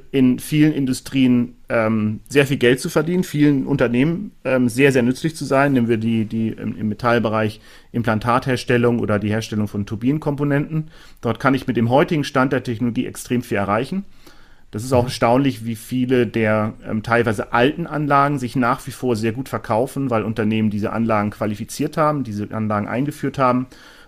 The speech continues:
Speaker 1: und jetzt gar keinen Bedarf danach haben, nochmal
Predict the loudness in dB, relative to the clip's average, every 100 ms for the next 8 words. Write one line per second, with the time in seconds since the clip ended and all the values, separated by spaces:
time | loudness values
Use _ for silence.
0 | -4 0 0 2 2 4 2 2 2 4
1 | 4 4 0 0 0 2 2 2 0 0
2 | 2 2